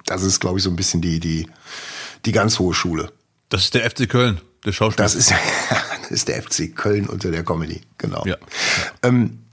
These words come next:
Speaker 1: und besonders lustig sind, äh, bei Afterlife einfach diese, äh, diese Sequenzen, wo er als kleiner Lokalreporter zu irgendwelchen Leuten nach Hause fährt, die angerufen haben, „Hey, ich hab eine super Story.“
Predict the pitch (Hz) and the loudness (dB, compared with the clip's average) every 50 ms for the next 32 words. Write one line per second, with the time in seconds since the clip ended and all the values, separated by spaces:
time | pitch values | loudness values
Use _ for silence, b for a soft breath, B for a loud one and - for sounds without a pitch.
0 | _ _ _ _ _ _ _ _ _ _ _ - - - - 123 113 131 123 95 | _ _ _ _ _ _ _ _ _ _ _ -20 -8 -2 0 2 2 4 4 4
1 | 104 110 131 131 120 - - 110 123 - - - 113 - - 113 113 113 113 - | 4 4 4 4 4 2 2 2 2 2 2 0 2 2 4 4 4 4 2 0
2 | - - - - 98 101 98 101 87 87 90 87 85 - - - - - 90 85 | -2 -2 -2 0 0 2 2 2 2 2 2 2 2 0 0 -2 -2 -2 -2 0
3 | 90 92 101 101 - - - 95 101 - - - - - - 117 107 95 95 92 | 0 0 -2 -2 -4 -4 -4 -4 -2 -2 -2 -4 -4 -6 -6 -6 -4 -2 0 0
4 | 92 92 90 87 - - - 90 87 87 87 87 - - - - - - 110 104 | 0 0 0 -2 -4 -4 -4 -4 -2 -2 -4 -4 -8 -12 -12 -8 -2 0 2 2
5 | 95 92 101 98 - - 101 107 117 110 - 117 110 101 104 101 - - 104 107 | 2 2 0 0 0 2 2 4 4 4 4 4 4 4 2 2 2 2 2 4
6 | 110 104 - - - 90 98 92 - - - - 104 104 107 107 101 98 101 90 | 4 2 2 0 -2 -2 0 2 0 0 2 2 2 2 4 2 2 2 0 2
7 | - - 104 117 113 110 113 - - 107 104 113 - - 110 98 - - - 113 | 2 2 4 2 4 2 0 2 2 2 2 2 2 2 2 2 2 0 -2 0
8 | 82 95 107 110 101 98 95 - - 104 95 101 104 - 107 107 90 87 95 110 | 2 2 2 2 2 2 2 2 2 2 2 2 2 2 0 0 2 2 2 2
9 | 117 104 101 - - 110 104 - 104 82 107 107 104 104 110 104 - 104 98 95 | 2 0 0 2 2 2 2 2 0 0 2 2 2 2 2 2 2 2 2 2
10 | 101 104 101 104 90 - - - 85 104 110 101 98 107 - 110 95 - - - | 4 4 4 4 2 2 0 0 0 2 0 2 0 0 0 0 0 2 2 2
11 | 101 95 117 113 113 | 2 4 4 2 0